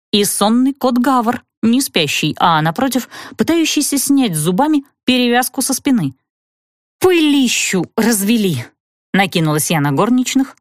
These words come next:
потому что не выплеснуть хоть на кого-то раздражение не могла. Чуть не задохнулась, пока меня сюда тащили. «Так-то вы прибираетесь!»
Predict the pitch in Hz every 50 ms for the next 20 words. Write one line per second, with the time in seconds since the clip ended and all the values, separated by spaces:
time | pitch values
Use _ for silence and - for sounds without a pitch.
0 | _ _ - - 208 208 226 233 233 - - - 220 208 202 202 202 202 196 175
1 | 175 214 247 - 226 196 185 - 190 180 175 - - 175 - 170 170 - - 160
2 | 151 143 160 233 277 - 277 190 180 156 131 139 147 147 143 185 233 254 254 254
3 | 269 269 254 233 202 202 214 226 240 220 202 175 160 139 - _ - - - -
4 | _ - - - 285 262 220 - 233 240 254 240 214 247 247 247 311 302 - 339
5 | 311 277 208 160 147 - - - 202 - 220 202 202 208 202 190 - 220 208 196
6 | - - 247 - - - 247 208 160 147 127 - _ _ _ - 359 415 403 -
7 | - 415 330 294 180 - 220 247 233 339 359 330 254 175 147 120 - 156 - -
8 | -